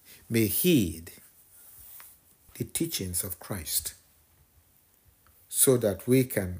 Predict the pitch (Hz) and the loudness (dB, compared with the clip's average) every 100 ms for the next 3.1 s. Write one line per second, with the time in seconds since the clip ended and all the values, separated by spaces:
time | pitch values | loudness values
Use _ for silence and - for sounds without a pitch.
0 | - 101 - - 104 80 - - _ _ | -6 0 0 0 -2 -6 -12 -18 _ _
1 | _ _ _ _ _ _ _ _ _ _ | _ _ _ _ _ _ _ _ _ _
2 | - 117 95 113 120 123 - 87 76 - | -6 -6 -2 2 4 4 4 0 -6 -6
3 | - | -6